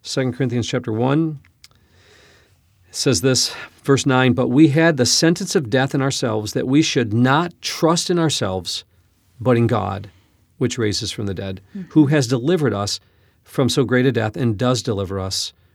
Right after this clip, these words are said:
Speaker 1: whom we trust that he will deliver us." Three
Speaker 2: Mm-hmm.
Speaker 1: times the word deliver. This whole, whatever God brings and allows upon the earth, whether or not you can say it's God's judgment or not, doesn't matter. What matters is that whatever it is,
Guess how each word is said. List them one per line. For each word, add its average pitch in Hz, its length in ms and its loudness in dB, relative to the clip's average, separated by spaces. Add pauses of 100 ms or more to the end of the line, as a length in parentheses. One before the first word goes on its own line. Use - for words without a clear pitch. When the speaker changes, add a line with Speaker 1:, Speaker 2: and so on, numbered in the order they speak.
Speaker 1:
whom 123 200 0
we 113 100 0
trust - 520 -6 (300)
that 117 140 -6
he 120 200 -2
will 101 400 -4 (100)
deliver 101 400 -4
us." 98 200 -10 (180)
Three 123 180 -4
Speaker 2:
Mm-hmm. 127 100 -6
Speaker 1:
times 110 140 -4
the 120 80 -6
word 104 160 -2
deliver. 107 360 -4 (340)
This 127 420 -2
whole, 135 420 2 (360)
whatever 165 340 2
God 135 340 0
brings 120 440 2
and 104 80 0
allows 104 420 -2
upon 107 320 -6
the 101 140 -4
earth, 104 280 -4 (300)
whether 120 280 -2
or 117 40 0
not 113 240 -4
you 113 100 -6
can 110 140 -2
say 110 280 -2
it's 113 200 -8
God's 113 260 -6
judgment 107 340 -4
or 104 40 -4
not, 107 180 -2
doesn't 107 240 -4
matter. 98 300 -6 (320)
What 131 200 0
matters 120 560 -2
is 92 120 -6
that 120 120 -6
whatever 110 460 -2
it 101 80 -4
is, 101 480 -4